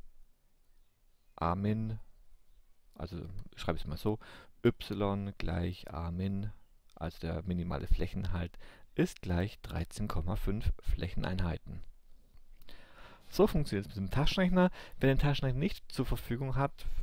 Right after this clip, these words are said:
ähm, der sollte wieder die Formelsammlung zur Hilfe stehen, äh, Hilfe nehmen.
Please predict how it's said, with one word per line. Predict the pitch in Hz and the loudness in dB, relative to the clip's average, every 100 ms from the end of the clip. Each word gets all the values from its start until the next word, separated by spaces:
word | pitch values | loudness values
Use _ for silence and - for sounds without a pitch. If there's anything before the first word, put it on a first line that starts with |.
| - | 2
ähm, | 107 107 107 107 - - - - - - - | 4 4 2 -4 -10 -14 -14 -16 -14 -8 0
der | 110 110 - - - | 2 2 -2 -12 -16
sollte | - - 107 104 | -12 2 2 4
wieder | 92 85 | 0 0
die | |
Formelsammlung | 87 104 143 202 175 170 | 2 6 6 6 4 2
zur | 165 - | 0 2
Hilfe | 147 147 147 | 2 4 0
stehen, | - 135 135 - | 2 0 0 0
äh, | 113 113 | 2 4
Hilfe | 120 135 131 | 4 2 0
nehmen. | 120 123 | 0 0